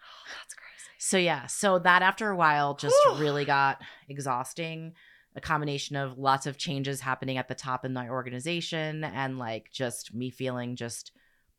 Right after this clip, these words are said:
Speaker 2: burnt the fuck out. And
Speaker 1: <clears throat>
Speaker 2: I was start, I think cannabis helped me start to see things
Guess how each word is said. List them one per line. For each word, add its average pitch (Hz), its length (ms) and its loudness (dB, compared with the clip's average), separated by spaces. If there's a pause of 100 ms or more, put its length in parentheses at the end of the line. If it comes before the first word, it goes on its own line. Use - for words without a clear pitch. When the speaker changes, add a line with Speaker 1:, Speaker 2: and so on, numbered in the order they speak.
Speaker 2:
burnt 135 400 0
the 127 80 -6
fuck 120 380 -6
out. 123 480 0 (1080)
And 165 540 2
Speaker 1:
<clears throat> - 40 -2
Speaker 2:
I 160 80 4
was 170 140 0
start, 180 360 0
I 175 100 2
think 185 260 -4
cannabis 175 720 4
helped 165 400 0
me 151 180 -4
start 147 300 0
to 135 100 -4
see 190 760 -2 (640)
things 180 720 -2